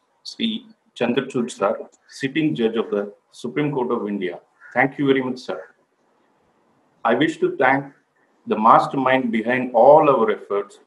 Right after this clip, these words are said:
our Honorable Chairman, Sir, Shri S. Ramadurai. I wish to thank our Director, Madam Srimati Revati Ramachandran,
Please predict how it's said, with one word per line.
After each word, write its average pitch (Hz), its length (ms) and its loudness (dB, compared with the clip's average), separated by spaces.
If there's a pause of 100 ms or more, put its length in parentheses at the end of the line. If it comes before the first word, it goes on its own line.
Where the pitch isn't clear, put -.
our 107 240 0
Honorable 120 360 0
Chairman, 117 440 0
Sir, 110 280 -6 (440)
Shri 117 400 -2
S. 127 220 -4
Ramadurai. 101 520 -2 (720)
I 123 120 4
wish 151 240 -2
to 147 100 -6
thank 135 440 -2 (120)
our 107 140 0
Director, 107 420 -2
Madam 113 380 -2
Srimati 117 640 -6 (360)
Revati 143 380 2
Ramachandran, 117 760 -2